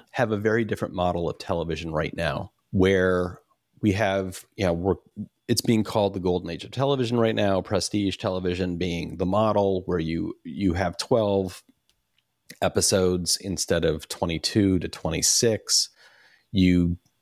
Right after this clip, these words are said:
release all episodes potentially all at once, or the new model that I'm seeing really take traction is you release three episodes all at once and then you make it weekly.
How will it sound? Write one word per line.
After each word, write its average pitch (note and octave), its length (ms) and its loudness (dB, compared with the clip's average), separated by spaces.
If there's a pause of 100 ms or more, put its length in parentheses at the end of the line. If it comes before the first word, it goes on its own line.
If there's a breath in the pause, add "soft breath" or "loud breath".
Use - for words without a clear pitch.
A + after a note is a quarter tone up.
(180)
release A2 360 4
all G2+ 320 2
episodes G2 500 0
potentially F#2 540 0
all D#2+ 220 2
at B1 80 -2
once, A#2 500 0
or E2+ 380 2
the E2 140 0
new F#2+ 180 6
model F2 360 2
that E2+ 140 0
I'm E2+ 140 -2
seeing E2 680 -4
really E2 240 -2
take D#2 240 0
traction F2 500 0
is D#2 220 -2
you F2+ 80 -2
release D#2+ 300 -2
three F#2 260 4
episodes E2 520 0
all E2+ 140 0
at - 60 -2
once E2+ 300 -2
and E2 100 0
then D#2+ 100 -2
you D#2+ 80 -2
make D#2 220 -4
it - 80 0
weekly. G2 560 2